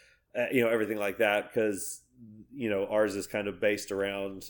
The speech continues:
whatever the movie of the week is and, and kind of just using that as a conduit to have a discussion with a movie person or a person who specializes in a field related to that movie or something like that. But, um, but yeah, no, it would, it would certainly be, uh,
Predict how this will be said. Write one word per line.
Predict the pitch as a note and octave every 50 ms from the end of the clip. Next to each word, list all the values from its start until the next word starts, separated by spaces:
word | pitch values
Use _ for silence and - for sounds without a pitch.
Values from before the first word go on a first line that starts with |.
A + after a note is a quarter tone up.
| - -
whatever | B2 A2 A2 G#2+ G#2+ G2+ F#2+ G2+ G2+ G2 G2 F#2+
the | F2 G2
movie | G#2+ B2+ B2+ A#2+ A#2+ A#2 A2
of | G#2+ G2
the | G#2+ G#2
week | G#2+ A2+ A2+ G2+ - -
is | G#2 G2 F#2 F#2 F#2+ G2 F2+
and, | G2 G2 G2 G2 F2+ - - - - - - -
and | A2 G2+
kind | A#2 G#2+ G#2
of | G#2 F#2+
just | G2 G2 - - -
using | A#2 A#2 G#2+ A#2 B2 A2+ G#2+ A2+ G#2 G2+
that | G2+ G2+ G#2 G2+
as | G2+ F#2+ G2+
a | F#2+
conduit | - G2+ G2+ G2+ G2 G#2 G2+ G2+ F#2 - -
to | - - G#2 G2 F#2+ F#2+ F#2 F2+ - - - - _ _
have | B2 B2 G#2+ G2+
a |
discussion | G2 F#2+ - - A2 G2 - - G2+ G2 F#2+ G2 G2 F#2+ -
with | - A#2 G#2 G#2 A#2 A2+ G2+ - - - - - - _ _ _ _ _ -
a | - B2
movie | A#2+ A#2+ B2 A#2+ G#2+ A2 G2+
person | - B2 A#2 A2 - - A#2 A2 A2 G#2+
or | G#2+ G#2 G2+
a | F#2
person | - A2+ A2 G2 - - G#2+ G2+
who | G2 G#2 G2+ G2+ G2 - - - - _ _
specializes | - - C#3+ B2+ - - A#2 A2 A2 G#2+ G#2 G2+ G2+ G2 G#2+
in | G#2
a | G2
field | - - A#2+ A2+ A2 G#2+ G2+ G2
related | G#2 F#2+ F#2 G2 A2 A#2+ A2 A2+ G2+ -
to | A#2
that | A2 G#2+ G#2+ G#2 A2
movie | A2 A2+ A2 G2+ G#2+ A2 G#2+ G#2
or | G2 F#2+ F#2 - - -
something | - F3 E3 - C3+ G#2+
like | G2+ G2+ G2 -
that. | G#2 G2+ F#2+ F#2+ G2 - - B2
But, | A#2+ A2+ - A#2
um, | A#2 A2+ A2 G2+ G2+ - - _ _ _ _ _ - -
but | E3 F3
yeah, | E3 C#3 G2 G#2
no, | A2 A2 G#2 G#2+
it | A#2+ C3
would, | C3 B2+ B2 A2+
it | A2 B2 B2
would | A#2+ A2 -
certainly | - A#2 G2+ G#2+ G#2+ G#2
be, | F#2+ G#2 G2+ G2+ G2+ G2 G2+ E2
uh, | G2+ G2 G2 F#2+ F#2+ F#2+